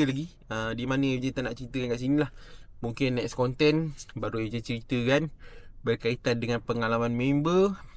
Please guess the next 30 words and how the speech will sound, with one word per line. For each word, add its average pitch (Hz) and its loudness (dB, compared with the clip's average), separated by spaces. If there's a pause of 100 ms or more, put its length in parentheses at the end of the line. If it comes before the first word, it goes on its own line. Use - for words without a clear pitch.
yang 120 0
beliau 123 4
alami 127 4
semasa, 131 0 (560)
ah, 107 -4
kami 127 4
bersama-sama 131 2
membuat 123 2
penelusuran 123 0
dekat 113 0
Muzium 117 0
Perang 117 0
Pening 113 -2
itulah. 123 -2 (520)
So, 226 10
apa 233 8
pendapat 202 6
dan 180 2
pandangan 185 6
korang, 190 8
guys? 165 4
Adakah 147 4
korang 151 6
percaya 147 4
bahawa 139 6
itu 139 6
adalah 139 6
bunyi 135 2
Pontianak 139 2 (240)
ataupun 139 4